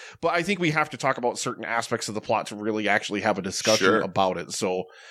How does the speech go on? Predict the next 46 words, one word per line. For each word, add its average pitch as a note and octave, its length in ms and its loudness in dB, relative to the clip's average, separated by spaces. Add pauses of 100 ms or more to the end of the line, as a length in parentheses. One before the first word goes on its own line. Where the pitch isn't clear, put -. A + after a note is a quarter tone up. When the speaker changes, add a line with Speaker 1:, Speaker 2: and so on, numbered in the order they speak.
(280)
Speaker 1:
full A3 240 4
spoilers C#3+ 460 4
from B2 160 -4
here B2 180 4
on A2 160 4
out. G#2 260 2
Speaker 2:
Let's C3 160 2
just C3+ 140 -6
do B2+ 140 4
it. D#2+ 120 0
Yeah, E2 200 2 (200)
let's G#2 140 -2
do G#2+ 160 4
it. D2 80 0
So G2+ 180 2
going C#3+ 300 2
Speaker 1:
And A3 120 4
Speaker 2:
forward, A#2+ 220 6
Speaker 1:
I, G3 40 6
I G3 40 6
Speaker 2:
spoilers. F#3+ 380 4
Speaker 1:
really B3+ 260 4
think, B2 640 -2 (320)
I, F3 100 4
I F#3 160 2
really, G#3+ 380 4
really G3+ 240 4
think C#3 340 2
it C#3+ 220 2
leans, E3+ 380 2
it D3+ 140 -2
leans D#3+ 220 -4
super, G#3+ 460 0
super D#3+ 320 -2
hard B2 260 2
into A#2 160 0
the G#2+ 80 0
Barbie G#2+ 340 2
thing. G#2+ 220 -2
And A2+ 80 -4
what F#3 100 4
I F#3+ 80 4
mean D#3+ 200 0
by B2 160 4
that A2 200 2
is, G#2+ 280 -2